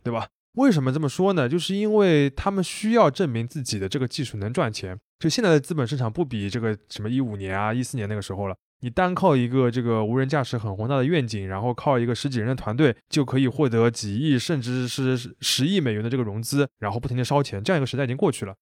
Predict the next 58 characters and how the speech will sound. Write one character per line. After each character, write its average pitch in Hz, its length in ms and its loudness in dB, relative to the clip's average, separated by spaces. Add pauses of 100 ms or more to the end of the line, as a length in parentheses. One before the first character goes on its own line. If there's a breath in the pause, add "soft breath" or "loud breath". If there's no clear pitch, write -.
即 - 120 0
便 208 220 4
是 165 180 0
一 147 160 4
个 151 380 6
创 220 280 4
业 156 60 4
的 127 80 2
公 123 180 -2
司， 127 280 -2 (200 loud breath)
人 117 120 -4
家 147 140 2
也 120 240 2
能， 113 200 -2
也 127 100 -2
要 143 120 4
能 139 100 2
看 156 140 -2
到 135 140 2
你 117 120 -4
得 143 120 2
有 120 120 0
进 131 220 -4
账， 110 300 -6
你 143 100 -4
得 165 60 4
有 143 120 4
收 170 180 0
入， 180 260 0 (160)
证 190 120 0
明 143 140 0
你 131 60 -2
有 120 120 0
商 175 140 -2
业 165 60 0
化 160 100 0
的 139 60 2
能 107 180 -2
力。 147 220 0 (420 loud breath)
所 156 200 0
以 180 120 4
呢， 117 160 0
商 214 220 0
用 190 100 0
车 139 140 0
上 143 160 0
面 127 80 -2
的 120 40 -2
这 120 80 -4
样 127 80 0
一 123 60 0
个 - 20 -2
应 147 120 -4
用 123 120 -2
是 113 100 -8
必 151 140 -2
须 151 220 -4
的。 107 140 -6